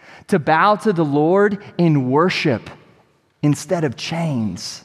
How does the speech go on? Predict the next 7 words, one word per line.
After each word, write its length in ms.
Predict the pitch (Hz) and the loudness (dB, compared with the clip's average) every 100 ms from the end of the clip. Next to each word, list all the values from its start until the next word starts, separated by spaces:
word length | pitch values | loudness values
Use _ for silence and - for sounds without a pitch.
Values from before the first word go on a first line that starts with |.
| _ _ _ _ _ _ _ _ _ _ _ _ _ _ _ _ _ | _ _ _ _ _ _ _ _ _ _ _ _ _ _ _ _ _
Our 140 | - 147 | -10 -6
God 260 | 147 175 | -2 -2
has 120 | 147 - | -4 -4
had 200 | 156 - | -6 -2
compassion 680 | 117 - 147 160 151 120 | -4 -2 -6 -6 -4 -4
on 220 | 107 107 | -4 -4
us. 500 | 107 98 120 - - | -8 -12 -14 -18 -18